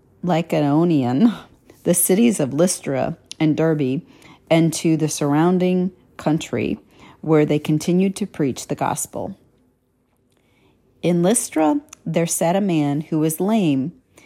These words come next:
He had been that way from birth and had never walked. He listened to Paul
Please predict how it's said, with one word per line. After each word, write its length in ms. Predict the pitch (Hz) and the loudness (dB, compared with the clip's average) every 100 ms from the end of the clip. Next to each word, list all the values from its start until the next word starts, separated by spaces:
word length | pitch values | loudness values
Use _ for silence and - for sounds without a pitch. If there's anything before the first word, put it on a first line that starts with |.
| _ _ | _ _
He 260 | _ 165 180 220 | _ -4 -2 -2
had 340 | 190 180 _ | -2 -4 _
been 420 | 156 143 160 190 - | -2 -2 -2 -4 -4
that 260 | - - 139 | -4 -2 -2
way 400 | 139 139 185 269 | -2 -2 -4 -10
from 460 | - - 165 247 262 | -16 -2 2 4 2
birth 500 | 196 160 156 175 - _ 147 | 2 0 -2 -4 -10 _ -6
and 240 | 147 147 | -4 -4
had 280 | 151 143 139 | -4 -6 -4
never 420 | 147 151 151 160 | -2 -2 -2 -4
walked. 640 | 151 143 - - _ - _ _ _ _ _ _ | -2 -2 -2 -6 _ -20 _ _ _ _ _ _
He 160 | 175 | 0
listened 360 | 151 151 180 208 | 2 0 -2 -2
to 80 | 240 | -2
Paul 520 | - 151 143 143 | -2 0 2 0